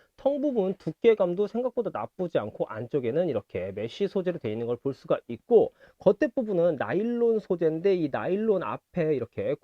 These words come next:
구멍이 송송 뚫려 있고 스펀지가 드러나 있는 거 볼 수가 있어. 약간 빈티지한 걸 가미하면서도 신발 안에다가 뭔가 통기성을 심어 넣었다라고 볼 수 있을 것 같고, 여기 가운데 보면은 슈레이스가 지나가는 이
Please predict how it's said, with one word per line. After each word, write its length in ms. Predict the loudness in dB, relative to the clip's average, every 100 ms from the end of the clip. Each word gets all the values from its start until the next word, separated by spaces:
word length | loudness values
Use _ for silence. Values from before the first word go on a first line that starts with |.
| -4
구멍이 340 | 2 2 2
송송 400 | -2 -2 0 -2 0
뚫려 280 | -2 0 -2
있고 280 | -2 -4
스펀지가 460 | -6 -6 -2 0 0
드러나 340 | 0 2 4
있는 160 | 2 0
거 80 | -4
볼 160 | -4
수가 180 | -6 -6
있어. 340 | -6 -4 -2 -2 _ _
약간 400 | -6 -6 -2 -4 -2
빈티지한 520 | -4 -4 -4 -2 0
걸 140 | -2
가미하면서도 1120 | -4 -6 -6 -4 -4 -2 -4 -2 -2 0 0 0
신발 340 | -2 -4 -4
안에다가 440 | -6 -6 -6 -4 -6
뭔가 180 | -8 -10
통기성을 760 | -4 -4 -4 0 0 4 2 2 _
심어 340 | -2 4 4
넣었다라고 880 | 6 4 4 2 0 0 -6 -6 -6 0
볼 140 | 0
수 120 | 0
있을 320 | -6 -4 -2
것 240 | 2 2 0
같고, 500 | -4 0 6 6 6 _ _ 6
여기 360 | 6 6 -6 -6 _ -6
가운데 440 | 2 4 6 4
보면은 760 | 4 0 4 4 4 4 4 0
슈레이스가 640 | -4 -2 -2 -4 -2 -2
지나가는 840 | -2 -4 0 2 2 2 2 0
이 200 | 0 -2